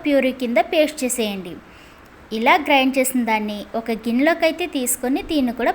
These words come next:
పక్కన పెట్టేసుకోవాలి. అలాగే ఒక పచ్చిమిర్చి, రెండు చిన్న సైజు ఉల్లిగడ్డలు, ఒక ములక్కాయ కట్ చేసి పక్కన పెట్టేసుకున్నాను. స్టవ్ on చేసుకొని కడాయి పెట్టి, కడాయి హీట్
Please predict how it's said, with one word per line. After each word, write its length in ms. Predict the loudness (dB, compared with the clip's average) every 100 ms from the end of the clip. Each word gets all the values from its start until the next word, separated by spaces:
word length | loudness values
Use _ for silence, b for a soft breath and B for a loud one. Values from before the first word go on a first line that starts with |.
| 0
పక్కన 200 | 0 -2 -2
పెట్టేసుకోవాలి. 800 | -6 -6 -6 -4 -4 -4 -6 -12 -18 -20 -20 -20 -20 -20 -20 -20 -20 -20 -20 _ _ -14 -8
అలాగే 420 | -2 -2 -2 -4 -4 -6
ఒక 140 | -4 -2
పచ్చిమిర్చి, 680 | -2 -2 -6 -6 -4 -2 -2 -2 -2
రెండు 220 | 0 0 0
చిన్న 160 | 0 0 2
సైజు 240 | 0 -2 -2
ఉల్లిగడ్డలు, 580 | 0 2 0 2 0 0 -2
ఒక 140 | -2 0
ములక్కాయ 360 | 2 0 2 2 4
కట్ 160 | 0
చేసి 200 | 0 -2 0
పక్కన 220 | 0 2 2
పెట్టేసుకున్నాను. 720 | 2 0 -4 -4 -6 -6 -6 -10 -16 B B B -2
స్టవ్ 320 | 2 4 6 6
on 100 | 6
చేసుకొని 420 | 2 2 0 0 0
కడాయి 280 | 2 4 4
పెట్టి, 280 | 4 0 0 -2 0
కడాయి 260 | 4 4 4
హీట్ 200 | 0 2